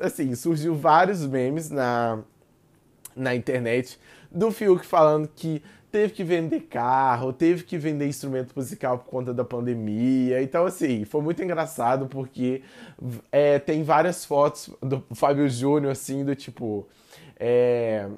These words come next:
com aquele meme, sabe? "Olá, pobre mundo." Então, mandando mensagem pro Fiuk. Então, isso foi muito engraçado de ver e gerou, assim, muitos memes na internet.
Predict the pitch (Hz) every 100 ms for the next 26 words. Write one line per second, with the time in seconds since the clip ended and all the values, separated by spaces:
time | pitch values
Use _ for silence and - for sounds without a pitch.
0 | - - 143 135 151 147 135 131 123 113
1 | 135 131 120 110 - 156 165 160 147 143
2 | 147 135 131 135 131 139 135 120 113 113
3 | 117 139 139 143 127 135 135 135 135 131
4 | 131 123 - 135 - 135 135 139 151 151
5 | 151 147 143 156 151 170 160 151 135 139
6 | 143 143 123 113 123 - - - - 208
7 | 196 190 165 180 - 151 135 139 170 196
8 | 160 151 151 147 156 160 165 127 104 95